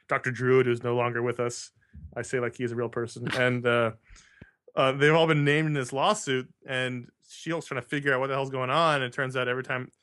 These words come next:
Speaker 1: somebody is told of a lawsuit, they get triggered into this homicidal rage. And
Speaker 2: I
Speaker 1: I
Speaker 2: th-
Speaker 1: liked it a lot.
Speaker 2: I
Speaker 1: It's
Speaker 2: think
Speaker 1: not a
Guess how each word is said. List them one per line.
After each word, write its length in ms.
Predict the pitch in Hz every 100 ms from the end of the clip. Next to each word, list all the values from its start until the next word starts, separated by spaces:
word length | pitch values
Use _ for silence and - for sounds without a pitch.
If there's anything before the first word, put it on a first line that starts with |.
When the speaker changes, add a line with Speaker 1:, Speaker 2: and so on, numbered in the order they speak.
| _ _
Speaker 1:
somebody 360 | - 139 135 131
is 100 | 120
told 220 | - 139
of 40 |
a 20 | 127
lawsuit, 360 | 123 139 135
they 160 | 117 117 _
get 200 | 131 123
triggered 260 | - 131 120
into 140 | 117
this 140 | 110
homicidal 460 | - 120 123 123 113
rage. 440 | 110 120 120 110
And 100 | 110
Speaker 2:
I 40 | 175
Speaker 1:
I 40 |
Speaker 2:
th- 120 | 185 - _ _ _ _ _ 139
Speaker 1:
liked 220 | 175 180
it 60 |
a 20 | 101
lot. 280 | 127 110 - _
Speaker 2:
I 60 | -
Speaker 1:
It's 80 | 135 202
Speaker 2:
think 20 |
Speaker 1:
not 100 |
a 20 | 190